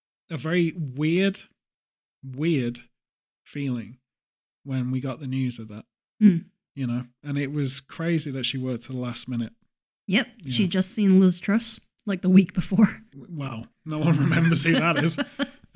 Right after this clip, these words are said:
Speaker 1: She was Prime Minister for
Speaker 2: <laughs> The
Speaker 1: exactly
Speaker 2: shortest
Speaker 1: forty-five seconds.
Speaker 2: duration. <laughs>
Speaker 1: Yeah, she was, uh,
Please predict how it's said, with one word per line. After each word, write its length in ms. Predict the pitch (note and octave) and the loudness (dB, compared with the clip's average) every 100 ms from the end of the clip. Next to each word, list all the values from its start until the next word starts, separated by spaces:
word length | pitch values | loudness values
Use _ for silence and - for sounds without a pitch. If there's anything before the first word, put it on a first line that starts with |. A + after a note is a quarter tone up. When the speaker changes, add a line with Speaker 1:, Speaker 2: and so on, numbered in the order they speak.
| C#3+ C3 B2 D#3+ C3+ - | 4 4 4 0 0 0
Speaker 1:
She 180 | - F3 | -2 2
was 160 | F#3 - | 4 4
Prime 320 | A3+ F3+ F#3+ | 4 4 2
Minister 380 | F#3+ F#3+ - E3+ | 2 0 -2 -4
for 80 | D#3+ | -2
Speaker 2:
<laughs> 0 | |
The 60 | |
Speaker 1:
exactly 360 | D#3 A#3 G#3 D#3+ | 2 2 4 0
Speaker 2:
shortest 360 | A3 F3+ F#3+ G#3+ | 0 0 0 -2
Speaker 1:
forty-five 200 | E3+ E3 | -2 -4
seconds. 500 | F3+ F#3+ F3 D#3 C3+ | -4 -6 -4 -4 -4
Speaker 2:
duration. 800 | - F#3 F3+ F3+ - A3+ - - | -2 0 2 2 0 0 2 0
<laughs> 40 | D3+ | -2
Speaker 1:
Yeah, 240 | D3 C#3 | -4 -2
she 200 | C3+ E3 | 2 2
was, 340 | D#3+ D#3 C#3+ D3 | 4 2 0 -2
uh, 720 | C#3+ C#3 C3+ C3 B2+ B2+ | 0 0 0 -2 -4 -4